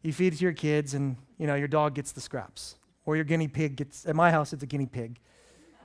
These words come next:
And the guinea pig gets, you know, I, I, yesterday I cut up cucumbers for the kids, and I said, "Give this to your, give the rest to your guinea pig." Okay? Parents usually feed their kids first.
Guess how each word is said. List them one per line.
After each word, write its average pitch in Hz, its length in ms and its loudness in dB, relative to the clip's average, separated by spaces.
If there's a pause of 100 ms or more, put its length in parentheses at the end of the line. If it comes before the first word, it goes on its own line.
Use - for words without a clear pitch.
(120)
And 143 100 -4
the 147 60 0
guinea 170 220 4
pig 170 220 0
gets, - 320 -4
you 151 80 -2
know, 135 120 0
I, 147 200 2
I, 151 220 0
yesterday 170 340 0
I 139 40 -4
cut 151 220 -2
up 147 160 -2 (200)
cucumbers 135 420 -4
for 127 80 -12
the 139 80 -6
kids, 139 500 -6 (160)
and 139 100 -6
I 139 60 -4
said, 135 260 -6 (100)
"Give 160 120 -4
this 151 160 -8
to 156 100 -8
your, 147 80 -6
give 143 180 -8
the 151 80 -4
rest 151 200 -4
to 151 60 -8
your 135 80 -6
guinea 120 220 -6
pig." 110 320 -18 (760)
Okay? 160 180 -6 (1160)
Parents 320 220 4
usually 202 180 0
feed 190 180 -4
their 151 120 0
kids 131 280 -6
first. - 540 -18